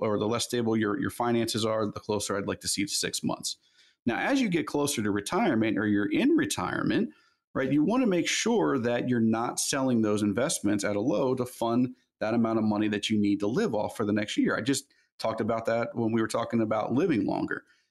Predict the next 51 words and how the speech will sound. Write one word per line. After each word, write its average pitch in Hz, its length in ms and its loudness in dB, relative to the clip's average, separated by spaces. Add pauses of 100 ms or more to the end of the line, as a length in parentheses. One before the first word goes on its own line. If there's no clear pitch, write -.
So - 160 -2
you 127 140 2
wanna 208 240 2
make 165 160 2
sure 160 240 0
that 123 160 -2
you 113 140 0
have 127 280 -4
those 113 220 0
different 113 360 -2
buckets 113 360 -4
of 95 120 -4
money 120 400 2
where 107 500 0 (420)
if 170 240 -2
the 151 80 2
market 151 360 0
does 120 280 -2 (260)
go 107 140 0
down, 117 520 0 (380)
you 120 140 2
have 120 280 -4
time 127 540 -2
to - 120 -2
recover. 104 520 -2 (120)
In 117 140 2
your 110 120 2
working 151 380 2
years, 110 360 2
you 113 100 4
have 107 160 -2
all 127 160 0
the 127 100 0
time 156 360 0
to 113 80 0
recover 127 580 0 (380)
when 117 100 0
the 113 80 4
market 113 300 2
goes 107 200 0
down, 110 300 0
like 104 180 0
it 95 100 -2
did, 98 220 0
say, 98 200 0
two 101 160 -2
thousand 98 320 0
seven, 98 340 0
eight, 98 140 0
and 101 100 2
nine, 127 460 2